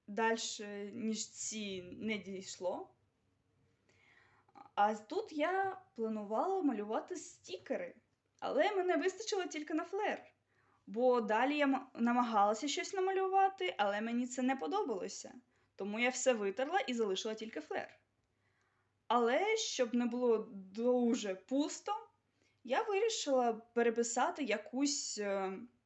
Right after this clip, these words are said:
цитату з інтернету. І так, у цитаті теж було закреслено це слово. А на фоні я просто намалювала зіроньки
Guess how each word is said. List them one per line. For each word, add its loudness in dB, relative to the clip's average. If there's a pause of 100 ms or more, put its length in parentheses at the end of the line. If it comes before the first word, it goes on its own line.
(320)
цитату 0
з -4
інтернету. -4 (680)
І -4
так, 0
у 0
цитаті -2
теж 4
було 2
закреслено -2
це -8
слово. -8 (1300)
А -6 (320)
на 0
фоні -4
я 0
просто -6
намалювала 0
зіроньки -8